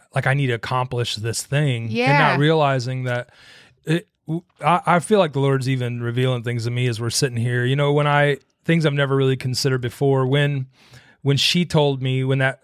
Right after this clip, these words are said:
Speaker 1: the lady, she's in her eighties, told me about the barn and the water pouring out of it,
Speaker 2: Yeah.
Speaker 1: you know? So the water for me, she said, "I asked the Lord, 'What is that?'" And he said, "That's healing for the nations."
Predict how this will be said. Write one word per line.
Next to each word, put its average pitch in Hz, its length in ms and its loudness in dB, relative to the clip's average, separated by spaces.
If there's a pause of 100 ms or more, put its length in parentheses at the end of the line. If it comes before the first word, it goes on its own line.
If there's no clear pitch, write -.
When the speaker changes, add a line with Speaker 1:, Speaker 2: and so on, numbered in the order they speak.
Speaker 1:
the 135 140 2
lady, 139 340 4
she's 127 220 0
in 139 80 4
her 120 140 0
eighties, 123 420 -2
told 131 240 0
me 123 120 -4
about 117 240 -2
the 117 120 -2
barn 120 500 0
and 117 80 -4
the 117 80 -4
water 123 320 2
pouring 113 380 -2
out 107 160 -2
of 107 100 -8
it, 110 100 -2
Speaker 2:
Yeah. 240 260 2
Speaker 1:
you - 40 2
know? 120 200 0 (400)
So 156 240 2
the 147 80 4
water 139 400 4
for - 120 -12
me, 127 160 0
she 170 240 0
said, 139 200 0
"I 151 160 4
asked 139 260 2
the 127 60 -4
Lord, 120 240 -2
'What 120 160 0
is 135 180 0
that?'" 110 200 -2
And 107 100 -8
he 123 80 -2
said, 120 180 -6
"That's 117 220 -6
healing 123 340 -2
for 113 140 -10
the 107 80 -10
nations." 110 720 -10